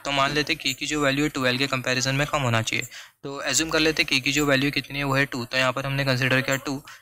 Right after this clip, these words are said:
यहाँ पर ये S times S plus one, S plus three। marginal stable system के case में जो के की जो value कितनी होना चाहिए, ट्वेल्व होना चाहिए, K is equal to twelve। तो यहाँ पर अभी अगर हम लोग देखें, यहाँ पर ये जो के हमें जो दिखाई दे रहा है, इसकी जगह अगर हम लोग twelve put करते तो हमें क्या मिल जाएगा, हमें मिल जाएगा twelve upon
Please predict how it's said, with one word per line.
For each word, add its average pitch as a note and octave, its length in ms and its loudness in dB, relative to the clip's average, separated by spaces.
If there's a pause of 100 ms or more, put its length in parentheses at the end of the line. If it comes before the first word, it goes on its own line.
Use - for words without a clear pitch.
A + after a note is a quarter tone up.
(140)
यहाँ B2+ 100 -10
पर C3+ 140 -14
ये C#3 240 -2
S C3 120 0
times C3 360 -4
S C3 160 -2
plus B2 260 -4
one, D3 220 -6
S - 160 -2
plus A#2 220 -8
three। A#2 200 -18 (420)
marginal D#3 460 -6
stable D3+ 320 0
system D3 340 -4
के D3+ 120 -2
case C3+ 260 0
में D3 60 -6
जो C#3+ 120 -2
के C3 180 -6
की C3+ 120 -10
जो C#3 140 -4
value C#3 260 -2
कितनी C#3+ 260 -8
होना C#3 180 0
चाहिए, C3 180 -2
ट्वेल्व B2 300 0
होना B2 160 2
चाहिए, C3 260 -4
K B2 120 -2
is - 100 4
equal A#2+ 200 -4
to C#3 120 -6
twelve। A2 280 -2 (420)
तो C#3 60 -10
यहाँ C3+ 140 -10
पर D3+ 120 -10
अभी D3+ 140 -6
अगर D3 180 -2
हम C#3 100 -4
लोग C#3 160 -4
देखें, D3 160 -4
यहाँ C#3+ 140 0
पर C3+ 100 -8
ये C3+ 140 -2
जो C3+ 200 -4
के C3+ 100 -4
हमें B2+ 240 -4
जो C3 120 2
दिखाई B2 280 2
दे A#2 60 2
रहा A2+ 80 2
है, A2+ 60 2
इसकी B2+ 200 0
जगह C3 160 2
अगर C3 160 2
हम B2+ 80 2
लोग B2+ 140 -2
twelve C3 300 -2
put A#2+ 140 -6
करते A2+ 260 -8
तो - 460 -18
हमें C3+ 140 -14
क्या C#3 140 -10
मिल C#3 140 -8
जाएगा, C#3+ 260 0
हमें C#3 140 2
मिल C#3 100 4
जाएगा C#3 240 4
twelve C#3 280 2
upon B2 260 -2